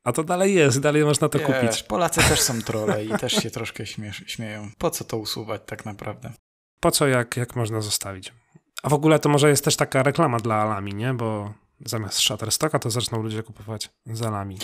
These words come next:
Speaker 1: Bo ja
Speaker 2: A nie
Speaker 1: pierwszy raz
Speaker 2: pomyślałeś,
Speaker 1: słyszę o
Speaker 2: a nie
Speaker 1: takiej
Speaker 2: pomyślałeś
Speaker 1: stronce.
Speaker 2: właśnie, że to jest może jakieś zagranie marketingowców?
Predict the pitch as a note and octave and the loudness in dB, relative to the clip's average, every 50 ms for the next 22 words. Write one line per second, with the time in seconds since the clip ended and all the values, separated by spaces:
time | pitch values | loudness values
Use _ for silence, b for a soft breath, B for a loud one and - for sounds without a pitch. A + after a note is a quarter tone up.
0 | - - A#2 B2 B2 D3+ D#3+ E3 D#3+ E3+ E3+ D3 C3+ B2+ - - D#3+ D3+ D3 C#3+ | -6 -2 0 2 4 6 6 6 8 8 8 8 8 8 8 8 8 8 10 8
1 | - - B2 A2 C3 D#3 D#3 C#3+ A#2 - D#3 D#3 - A2 A2+ C3+ C3 B2+ A2+ A2+ | 6 4 4 2 2 2 0 2 2 2 2 4 2 4 6 6 6 6 4 2
2 | A#2 B2+ A#2+ - - C#3+ B2 A2+ A#2+ - - B2+ A#2+ A#2 A2+ - - - B2 A#2+ | 2 2 2 2 0 -2 -2 -4 -2 0 2 2 4 4 4 2 0 0 -4 -4
3 | A#2 A2 A2+ A2+ A2 - - A#2 A2+ G#2 A#2+ A2 A2 A2+ A2 A2 G#2+ G#2+ G#2 A2 | -4 -2 -2 -2 -2 -2 -4 -6 -4 -2 -2 -2 0 -2 -2 -2 -2 -4 -4 -4
4 | G#2+ - - - A2 - A2+ G#2+ G#2+ A2 G#2+ - - - F#3 A3+ - - - | -6 -6 -8 -10 -8 -6 -6 -4 -2 -4 -4 -4 -4 -4 -4 -4 -6 -12 -20